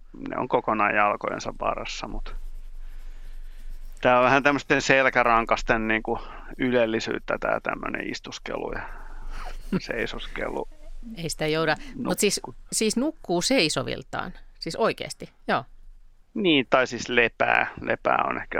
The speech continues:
Speaker 1: oikea sana. On vaikea sanoa hyönteisestä, että milloin se nukkuu, varsinkin jos siellä on tommoset silmät, että niissä on niinku periaatteessa kaikki valot päällä, niinku, mitä maailmasta löytyy. Niin.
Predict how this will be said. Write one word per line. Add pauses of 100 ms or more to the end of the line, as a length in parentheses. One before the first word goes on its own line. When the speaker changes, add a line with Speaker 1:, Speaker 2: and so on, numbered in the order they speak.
Speaker 1:
oikea
sana. (1200)
On
vaikea
sanoa
hyönteisestä,
että
milloin
se
nukkuu, (360)
varsinkin (800)
jos
siellä
on
tommoset (440)
silmät,
että
niissä
on
niinku (240)
periaatteessa
kaikki (440)
valot (120)
päällä,
niinku, (1080)
mitä
maailmasta
löytyy.
Niin.